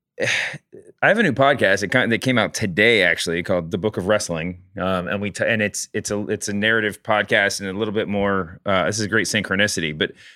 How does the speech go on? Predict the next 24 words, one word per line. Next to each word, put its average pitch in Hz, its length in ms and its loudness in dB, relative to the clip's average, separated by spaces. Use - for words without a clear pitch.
it's, - 200 -6
it, 104 220 -2
I 117 80 2
go 127 300 2
into 123 340 0
a 101 40 2
lot 104 220 4
of 92 120 -2
why 95 720 2
wrestling 98 760 0
in, 117 140 -2
in 143 120 0
the, 127 180 2
in 131 120 2
the 117 80 2
first 147 240 0
episode, 107 420 0
go 113 180 2
into 107 280 -2
sort 107 240 -4
of, 85 240 -10
you 104 140 -8
know, 80 320 -8
uh, - 760 -16